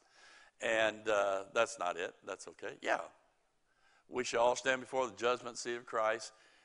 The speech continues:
And it goes on to say, "And we must give an account of ourselves." Nobody else will give an account for you,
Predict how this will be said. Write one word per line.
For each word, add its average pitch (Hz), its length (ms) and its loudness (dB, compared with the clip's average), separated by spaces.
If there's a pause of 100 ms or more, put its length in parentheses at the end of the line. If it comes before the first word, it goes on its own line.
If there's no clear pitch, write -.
(120)
And 123 160 2
it 113 140 -4
goes 127 220 -2
on 139 140 -2
to 127 40 -10
say, 123 320 -4
"And 110 200 -2
we 131 140 -2
must 131 320 0
give 127 160 0
an 113 60 -4
account 131 500 -2
of 120 160 -2
ourselves." 120 960 0 (720)
Nobody 196 640 4
else 156 340 8
will 123 140 0
give 135 240 0
an 117 60 -4
account 131 340 0
for 110 140 -8
you, 127 360 -4